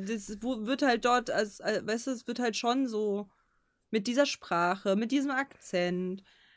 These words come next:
dann mit, mit dem Aussehen, mit dem, dass sie natürlich Pizza machen, ein Pizzarestaurant haben, also so ein, so ein italienisches und dann halt irgendwie so,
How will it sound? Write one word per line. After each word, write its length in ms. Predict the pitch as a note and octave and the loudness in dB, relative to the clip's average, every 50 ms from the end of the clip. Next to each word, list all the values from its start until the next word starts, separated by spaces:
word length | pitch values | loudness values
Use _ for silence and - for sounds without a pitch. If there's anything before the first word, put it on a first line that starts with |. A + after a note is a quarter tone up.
| _ _ | _ _
dann 280 | - A#3 B3 C4 C4 B3+ | 0 2 2 4 2 2
mit, 240 | B3+ A#3+ - - A3 | 2 0 -2 -6 -4
mit 180 | A#3 B3+ A#3+ - | -4 -4 0 0
dem 80 | C4 B3 | -2 0
Aussehen, 920 | - - F#3+ G3 G#3 G3+ G3+ - - F#3+ F#3+ F#3+ F#3+ F#3 G3 G3 F3+ - | 2 4 4 6 4 4 2 0 2 2 4 4 4 2 2 -2 -2 -4
mit 200 | - G#3 B3 A#3+ | -4 -4 -2 0
dem, 120 | D4 C#4 C4+ | 2 2 2
dass 120 | C#4 C#4 | 2 4
sie 80 | - C4+ | 4 2
natürlich 540 | C#4 C4+ - - C4 C4+ B3 B3+ - - - | 2 2 0 2 2 2 2 2 -4 -4 -4
Pizza 320 | A#3 G#3+ - - G#3 G3 | -6 -4 -2 0 0 2
machen, 720 | G3 G3 F#3 G3 G3+ - G3+ G3+ G3 G3 G3+ G3+ G3 _ _ _ _ _ _ _ - | 2 2 2 0 0 -2 -2 -2 0 0 -2 -4 -6 _ _ _ _ _ _ _ -6
ein 120 | G#3 A3 G#3 | -4 -2 0
Pizzarestaurant 760 | B3 B3 - A3 G#3 F#3 G3+ G3 - G#3 F#3 G3 F#3+ G3 G3 | 0 0 2 0 0 0 -2 -4 -4 -2 0 0 0 0 0
haben, 640 | G3 F#3+ F#3 F#3 F#3+ G3 G3 F#3+ G3 G3 G3 G3 _ _ _ _ - _ _ - | 0 0 2 2 0 0 0 0 0 -2 -2 -6 _ _ _ _ -20 _ _ -4
also 160 | F#3 F#3+ F#3 | -4 -2 0
so 60 | G3+ G#3 | 0 0
ein, 80 | G3+ | 2
so 60 | F#3+ G#3 | 2 0
ein 40 | F#3+ | 0
italienisches 960 | G3 G3 A3 G3+ F#3 F3 F#3+ F3+ F#3 F#3+ G3 - F#3+ F3+ F3+ F#3 F#3+ - - | 0 -2 -2 -2 -2 0 0 -2 0 -2 -2 -2 -2 0 0 0 -2 -4 -6
und 140 | F#3 G3 F#3 | -4 -2 -2
dann 160 | F#3+ G3 G3+ | -2 -2 0
halt 240 | G#3 G3 G3 - A#2+ | 2 0 0 0 0
irgendwie 340 | - G#3+ G#3 G3 - G#3 | -2 -2 -2 -2 -4 -4
so, 280 | F#3+ F#3+ G3+ G3+ G3+ A3+ | 0 2 2 2 4 4